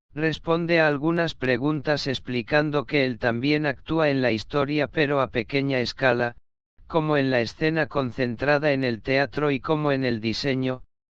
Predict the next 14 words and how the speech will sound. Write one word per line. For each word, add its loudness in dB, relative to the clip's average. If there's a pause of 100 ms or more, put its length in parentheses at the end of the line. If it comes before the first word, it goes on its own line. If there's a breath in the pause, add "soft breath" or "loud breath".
(160)
con 2
la 4
arquitectura -2
efímera. -4 (460)
Mientras 0
que 0
otros, -2 (480)
con 0
los 0
que 0
se 2
abren 0
diversas 0
comparaciones, 0